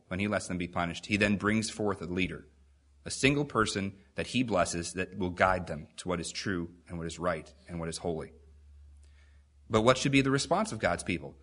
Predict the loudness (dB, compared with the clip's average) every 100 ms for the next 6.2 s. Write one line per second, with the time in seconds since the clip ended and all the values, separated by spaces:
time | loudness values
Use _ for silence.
0 | _ 4 4 4 4 6 6 6 4 6
1 | 8 6 0 -4 0 2 2 2 4 6
2 | 6 4 4 4 4 2 2 0 2 4
3 | 4 4 0 0 4 6 6 4 -4 -10
4 | -16 -20 -20 -20 -20 -20 -12 0 6 6
5 | 6 2 2 4 4 2 0 2 4 4
6 | 2 -6